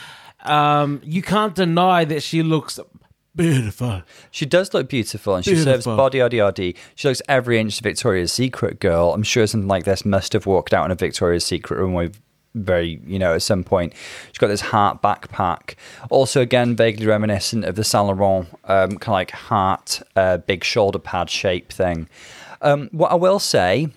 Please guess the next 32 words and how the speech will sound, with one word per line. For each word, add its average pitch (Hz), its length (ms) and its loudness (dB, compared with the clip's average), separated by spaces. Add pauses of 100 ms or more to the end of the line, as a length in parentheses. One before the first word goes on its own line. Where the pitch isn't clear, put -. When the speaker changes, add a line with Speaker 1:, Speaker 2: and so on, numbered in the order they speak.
(300)
Speaker 2:
is 120 640 0 (380)
Georges 143 420 0
looks 123 180 -2
beautiful. 113 680 0 (560)
Now, 120 340 0 (100)
are 160 220 2
they 175 140 2
going 151 280 -2
to 131 420 -4 (400)
critique 135 420 -4
her 127 200 0
as 120 220 -2
they 113 180 2
did 110 480 0 (340)
Vanjie, 120 500 0 (300)
saying 120 300 0
that 104 100 -4
she - 120 -8
always 113 300 0
came 113 220 -2
out 104 280 -2
in 101 320 -6 (440)
showing 117 300 0
body? 110 280 2
Speaker 1:
Absolutely. 139 800 2
Speaker 2:
Or 160 120 4
are 151 100 2
they - 120 2
gonna 151 180 2
not 143 340 -2
critique - 480 -6
her 101 380 0